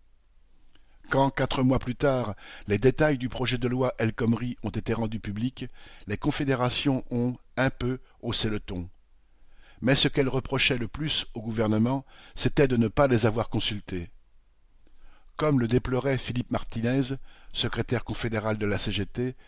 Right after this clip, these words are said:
ouvrez les guillemets, « nous n'avons vu la ministre que deux heures et avons pris connaissance du texte dans la presse », fermez les guillemets. Réel dépit, ou partition convenue à l'avance,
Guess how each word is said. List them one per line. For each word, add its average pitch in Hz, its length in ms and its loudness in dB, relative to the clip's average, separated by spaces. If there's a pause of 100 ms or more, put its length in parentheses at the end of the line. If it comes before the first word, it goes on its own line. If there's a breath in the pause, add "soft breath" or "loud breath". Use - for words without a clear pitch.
(240 soft breath)
ouvrez 92 160 -8
les 95 100 -4
guillemets, « 101 400 -2 (420 soft breath)
nous 117 100 4
n'avons 127 280 6
vu 135 220 -2
la 127 100 4
ministre 123 460 6
que 120 140 -6
deux 117 280 0
heures 131 320 -2 (240 loud breath)
et 117 100 -2
avons 123 220 4
pris - 160 -2
connaissance 123 540 2
du 113 120 -4
texte - 300 0
dans 113 140 0
la 107 100 2
presse », - 420 -4
fermez 87 220 -4
les 92 100 -2
guillemets. 87 380 -6 (960 soft breath)
Réel 131 360 2
dépit, 143 480 0 (260)
ou 107 80 -8
partition - 560 2
convenue 123 440 2
à 117 100 0
l'avance, 123 560 -2